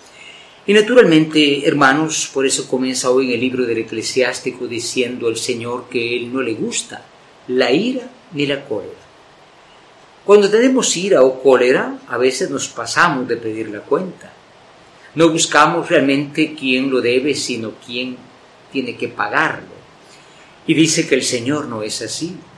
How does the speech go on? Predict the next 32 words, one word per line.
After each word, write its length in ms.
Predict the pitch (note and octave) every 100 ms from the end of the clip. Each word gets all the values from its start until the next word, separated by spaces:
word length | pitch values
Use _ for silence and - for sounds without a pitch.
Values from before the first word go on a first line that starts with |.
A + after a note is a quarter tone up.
| -
No 80 | D#3
le 120 | D3
gusta 360 | C3 D#3+ -
ni 140 | C#3 B2+
la 160 | A2+
ira 440 | A2 F3 G3+ G3+ -
ni 120 | D#3 B2+
la 180 | A2+
cólera. 520 | - D#3+ E3 G2+ - - - - - - - -
Y 60 | A3
repite 400 | B3+ B3+ C4 C4+
el 80 | -
Salmo 580 | - C3+ C3+ F#3+ C4+
ciento 520 | - - D3+ C#3+ D3 F3+
dos, 440 | C3 C3 - -
que 80 | E3+
el 80 | C#3
Señor 480 | - D#3 C3+ D3 D3
es 440 | C#3 C3 - - - - - - - - -
compasivo 1080 | B3+ C4+ - G#3 - - D3+ D3 C#3+ C#3 - - -
y 100 | D3+
misericordioso. 1200 | D3+ C#3 B2+ A#2+ A2+ A#2 G#2+ G2+ G2+ - - -
Cuando 200 | F3+ F#3
alguien 280 | A3+ A3+ G#3
falta, 640 | - B2 A2+ A2+ C3 C3+ - - - - - - - - - - -
habría 280 | D3+ F3+
que 100 | F3+
preguntarnos 1000 | F#3+ F3 D3+ C3 B2+ D#3+ E3 E3 E3 -
por 300 | - D3 D3+
qué 140 | D3+ G3
lo 160 | D#3
hizo 560 | C#3+ D#3 - - A#2+ A2+